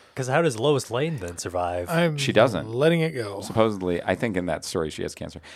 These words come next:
Speaker 3: I'm gonna pull it up,
Speaker 1: Mm.
Speaker 3: and I think it might be written by Grant Morrison. I'd have to check. <laughs>
Speaker 1: Darn you, Grant.
Speaker 3: I'm gonna, I'm, we're gonna pull it up. I don't remember the details.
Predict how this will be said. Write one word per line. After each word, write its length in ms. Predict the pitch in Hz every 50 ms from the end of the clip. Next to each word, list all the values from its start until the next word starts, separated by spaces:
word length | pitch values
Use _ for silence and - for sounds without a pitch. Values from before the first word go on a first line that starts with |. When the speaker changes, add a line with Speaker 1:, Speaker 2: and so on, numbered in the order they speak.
| - - -
Speaker 3:
I'm 100 | 107 110
gonna 160 | 120 117 101
pull 240 | 82 107 101 95 90
it 60 | 82
up, 200 | 80 78 76 78
Speaker 1:
Mm. 100 | 92 90 - -
Speaker 3:
and 340 | 90 85 85 82 - - -
I 120 | 90 90
think 260 | 90 - 156 165 175
it 100 | 151 110
might 240 | 87 92 90 101 90
be 120 | 87 85 82
written 300 | 78 82 82 80 80 76
by 160 | 73 78 73
Grant 280 | 69 76 80 73 69 67
Morrison. 460 | 71 71 71 67 67 - - 64 62
I'd 140 | 67 73 -
have 160 | 82 73 - -
to 100 | - 76
check. 200 | - - - - - - - - - - - -
<laughs> 380 | - 165 151 - - 143 - - - _ _ _ _ _ _ _ _ _ _ _ _ _
Speaker 1:
Darn 260 | - 95 113 147 143
you, 180 | 120 123 139 127
Grant. 480 | 123 87 92 110 120 113 117 113 - - _ _
Speaker 3:
I'm 120 | 247 120 117
gonna, 340 | 113 107 104 98 92 - - -
I'm, 180 | - 98 101
we're 140 | 98 95 95
gonna 160 | 92 87 73
pull 260 | 71 - 104 104 107 107
it 60 | 95
up. 280 | 92 90 87 82 - - -
I 160 | 85 98 107
don't 160 | 107 98 87
remember 360 | 85 82 80 78 76 76 76
the 140 | 73 73 71
details. 500 | 73 76 73 73 - 80 76 76 73 73